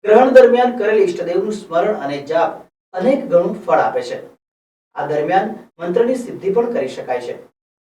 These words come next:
ગ્રહણ પત્યા પછી સ્નાન કરીને યથાશક્તિ દાન કરવું જોઈએ. મિત્રો, ચંદ્રગ્રહણ હોય કે સૂર્યગ્રહણ, એને નરી આંખે ન જોવું જોઈએ, કારણ કે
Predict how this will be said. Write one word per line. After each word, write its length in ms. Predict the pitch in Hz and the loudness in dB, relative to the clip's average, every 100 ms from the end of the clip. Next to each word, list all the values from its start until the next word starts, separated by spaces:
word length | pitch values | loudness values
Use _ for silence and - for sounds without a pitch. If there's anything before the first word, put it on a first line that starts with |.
| _ _ _ 196 | _ _ _ -4
ગ્રહણ 280 | 190 240 | -2 -2
પત્યા 300 | 233 - 151 | -2 -4 -4
પછી 360 | - - - - - _ _ | -4 -8 -10 -14 -18 _ _
સ્નાન 320 | 180 214 233 | -2 0 0
કરીને 340 | 240 143 185 180 | -2 -4 -4 -4
યથાશક્તિ 600 | - 196 196 196 - 226 | -4 -6 -8 -10 -10 -6
દાન 320 | 117 107 131 | -2 -2 -2
કરવું 260 | - 127 127 | -8 -10 -10
જોઈએ. 280 | 127 113 - - _ _ _ _ _ _ - | -12 -12 -16 -20 _ _ _ _ _ _ -14
મિત્રો, 260 | 240 240 294 | -10 -6 -4
ચંદ્રગ્રહણ 680 | - 185 233 208 208 220 | -2 4 4 4 4 2
હોય 200 | 214 226 | 2 0
કે 220 | 233 - | 0 -4
સૂર્યગ્રહણ, 640 | - 156 139 131 131 143 - - _ - | -6 -4 -4 -4 -4 -8 -12 -20 _ -8
એને 120 | 247 | -6
નરી 380 | - 160 185 226 | -2 0 2 2
આંખે 280 | 220 220 175 | 0 -4 -4
ન 160 | 196 | -2
જોવું 340 | 175 135 131 131 | -2 -2 -4 -6
જોઈએ, 300 | 127 117 - - _ _ | -8 -10 -12 -18 _ _
કારણ 300 | 165 185 196 | 2 2 0
કે 300 | 208 214 | 0 0